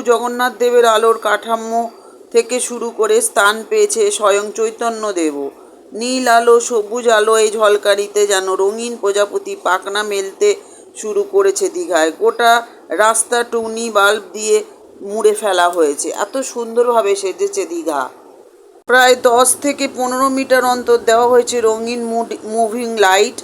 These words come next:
রাস্তায় প্রায় আটটি আলোয় গেট তৈরি করা হয়েছে, যেই গেটে জগন্নাথ দেবের পাশাপাশি রয়েছে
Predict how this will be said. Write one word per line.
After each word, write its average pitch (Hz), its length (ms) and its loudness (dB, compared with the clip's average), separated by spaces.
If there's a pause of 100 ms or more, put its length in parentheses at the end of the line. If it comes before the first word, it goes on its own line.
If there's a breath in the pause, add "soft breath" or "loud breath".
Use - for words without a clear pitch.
রাস্তায় 208 500 2
প্রায় 220 280 4
আটটি 202 520 0
আলোয় 208 440 2
গেট 214 280 2
তৈরি 214 260 0
করা 196 300 2
হয়েছে, 202 340 0
যেই 202 280 2
গেটে 190 360 -2
জগন্নাথ 185 480 -2
দেবের 185 300 -4
পাশাপাশি 202 580 -4
রয়েছে 180 320 -6